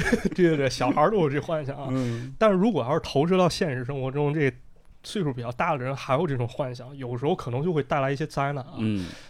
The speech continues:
Speaker 1: 咱们想一想啊，这个昆士兰科技大学犯罪系主任就认为啊，徐步高有这种堂吉诃德式幻想，觉得自己能改变世界。但是呢，回归到工作中，咱想想，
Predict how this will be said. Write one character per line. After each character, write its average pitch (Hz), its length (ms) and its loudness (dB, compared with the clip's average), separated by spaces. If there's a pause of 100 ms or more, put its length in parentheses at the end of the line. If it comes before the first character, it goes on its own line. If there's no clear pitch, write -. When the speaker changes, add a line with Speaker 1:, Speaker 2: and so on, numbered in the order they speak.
Speaker 1:
咱 156 120 2
们 233 80 0
想 131 280 -4
一 - 20 -6
想 123 160 -6
啊， 120 100 -14 (400)
这 254 160 0
个 160 120 4
昆 277 360 2
士 190 120 4
兰 135 240 4
科 - 260 2
技 175 80 -2
大 135 160 0
学 139 160 2
犯 160 240 -2
罪 151 140 -2
系 165 160 -4
主 - 160 -12
任 131 100 -4
就 131 80 -2
认 120 180 -4
为 127 100 -10
啊， 135 140 -16 (300)
徐 - 220 -4
步 226 80 2
高 220 160 6
有 120 160 0
这 208 80 -4
种 139 140 -2
堂 147 260 -4
吉 202 100 -4
诃 - 160 -6
德 165 160 2
式 170 120 0
幻 156 260 0
想， 120 220 -12
觉 131 160 -4
得 190 80 2
自 185 120 -4
己 131 100 -2
能 135 160 -2
改 117 200 -8
变 147 180 -2
世 165 200 -2
界。 156 200 0
但 214 200 2
是 147 140 -2 (100)
呢， 123 120 -16 (380)
回 - 240 4
归 262 140 6
到 220 100 8
工 233 180 0
作 156 140 4
中， 117 160 -6
咱 127 80 -6
想 127 220 -4
想， 131 180 -12